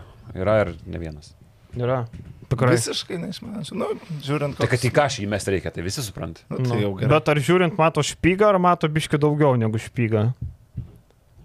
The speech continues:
Speaker 2: Tikrai yra tokių žmonių.
Speaker 3: Yra
Speaker 2: Sakyk, ką
Speaker 3: galbūt.
Speaker 2: nori.
Speaker 3: Yra.
Speaker 2: Nėra. Svarbiausia,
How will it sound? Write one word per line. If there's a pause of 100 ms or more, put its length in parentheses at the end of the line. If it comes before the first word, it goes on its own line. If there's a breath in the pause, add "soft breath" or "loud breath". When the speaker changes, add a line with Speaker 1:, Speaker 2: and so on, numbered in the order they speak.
(300)
Speaker 2:
Tikrai
yra
tokių
žmonių.
Speaker 3:
Yra
Speaker 2:
Sakyk,
ką
Speaker 3:
galbūt.
Speaker 2:
nori. (160)
Speaker 3:
Yra. (340)
Speaker 2:
Nėra. (920 loud breath)
Svarbiausia,